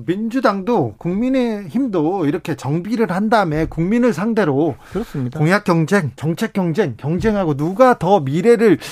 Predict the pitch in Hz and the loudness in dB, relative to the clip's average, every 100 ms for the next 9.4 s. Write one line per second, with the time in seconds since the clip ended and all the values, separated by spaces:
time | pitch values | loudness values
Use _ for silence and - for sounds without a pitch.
0 | - - 220 254 226 165 185 170 185 139 | -16 -6 0 0 0 0 0 2 0 -2
1 | 131 196 262 156 214 269 220 139 147 156 | 0 2 2 2 2 4 4 4 6 6
2 | 208 240 190 160 120 120 196 180 156 185 | 2 2 2 2 2 0 0 -2 -2 -2
3 | 190 196 156 160 147 135 165 202 - 165 | -2 -2 -2 -4 -4 -2 -2 -2 -2 -4
4 | 147 147 127 127 - - - - - - | -2 -2 -4 -8 -20 -20 -20 -20 -20 -12
5 | 139 208 196 233 220 202 170 147 139 143 | -4 -4 0 0 2 2 2 4 2 0
6 | 160 160 156 143 131 156 135 139 151 147 | -2 0 0 2 0 -4 -4 -2 -2 -2
7 | 143 135 139 127 127 127 147 147 139 123 | -2 -4 -4 -6 -6 -6 -2 -2 0 -2
8 | 117 139 135 120 135 127 _ - 117 - | -2 -4 -4 -4 -6 -8 _ -6 -6 -4
9 | 151 185 135 | -6 -6 -8